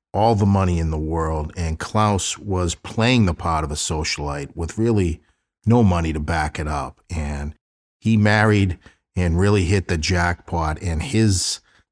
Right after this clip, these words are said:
life was set. I don't know what happened here, but by the time the late seventies, about seventy-eight, seventy-nine, Sonny and Klaus began talking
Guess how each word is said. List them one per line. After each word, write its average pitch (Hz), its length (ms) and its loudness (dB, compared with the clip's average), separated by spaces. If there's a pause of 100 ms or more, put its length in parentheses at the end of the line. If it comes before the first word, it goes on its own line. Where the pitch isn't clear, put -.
life 117 360 0
was 87 180 0
set. 117 520 0
I 87 140 -4
don't 98 280 0
know 95 140 0
what 90 240 0
happened 110 520 0
here, 98 420 0 (420)
but 92 340 2 (420)
by 104 180 4
the 95 140 2
time 113 600 4
the 92 340 2
late 101 440 4 (120)
seventies, 92 1160 2 (180)
about 85 220 -2
seventy-eight, 95 880 2
seventy-nine, 82 1000 0 (220)
Sonny 110 520 2
and 95 100 2
Klaus 92 360 0
began 85 340 -2
talking 82 560 -2